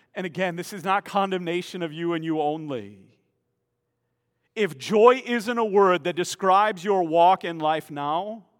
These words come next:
examine in whom your faith is found and what is truly the love of your heart.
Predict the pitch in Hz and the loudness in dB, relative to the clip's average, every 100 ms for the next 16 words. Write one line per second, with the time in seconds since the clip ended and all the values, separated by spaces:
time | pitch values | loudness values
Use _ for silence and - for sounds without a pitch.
0 | _ _ _ _ _ _ _ _ _ _ | _ _ _ _ _ _ _ _ _ _
1 | _ _ _ _ _ _ - 170 139 175 | _ _ _ _ _ _ -8 -8 -6 -4
2 | 175 170 165 147 180 208 202 175 156 - | -2 -2 -6 -4 -4 -4 -4 -2 -2 -4
3 | 170 190 226 185 - 156 127 107 90 92 | -8 -8 -10 -16 -10 -8 -6 -8 -16 -20
4 | 92 _ _ _ _ _ _ _ _ _ | _ _ _ _ _ _ _ _ _ _
5 | _ _ - 160 135 127 - - 151 135 | _ _ -12 -10 -10 -12 -14 -16 -14 -12
6 | 135 131 123 113 110 104 107 101 90 85 | -12 -12 -10 -12 -14 -16 -18 -18 -20 -20
7 | _ | _